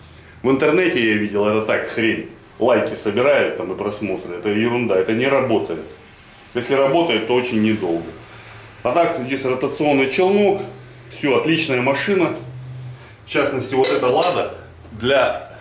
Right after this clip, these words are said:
э, тонких тканей ей равных нету,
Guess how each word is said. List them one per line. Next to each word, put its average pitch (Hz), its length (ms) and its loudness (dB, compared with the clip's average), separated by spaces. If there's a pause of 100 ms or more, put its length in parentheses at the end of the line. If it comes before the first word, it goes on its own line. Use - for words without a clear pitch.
(1400)
э, 113 440 2
тонких 139 420 0
тканей 117 760 0 (320)
ей 107 480 0 (180)
равных 104 540 0
нету, 87 280 -8